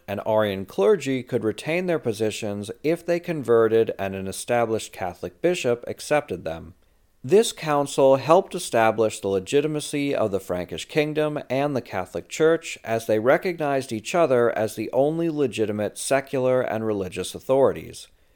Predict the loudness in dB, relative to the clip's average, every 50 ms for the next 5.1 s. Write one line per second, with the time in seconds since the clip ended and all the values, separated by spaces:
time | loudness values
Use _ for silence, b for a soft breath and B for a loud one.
0 | _ _ _ _ _ _ _ _ 4 8 8 8 8 6 4 4 4 4 4 6
1 | 6 4 4 2 -2 0 4 4 4 4 2 0 0 0 0 0 2 4 4 4
2 | 4 4 2 0 -2 -4 -6 -8 -8 -2 0 0 0 0 -2 -4 -2 -2 -2 -2
3 | 0 0 0 0 0 0 -4 -14 -12 -14 -14 -6 0 4 6 6 6 4 2 -2
4 | -6 -6 -6 -4 -4 -2 -2 -2 -2 -4 -8 -14 -10 -8 -6 -4 -2 -2 -2 -2
5 | -2 -4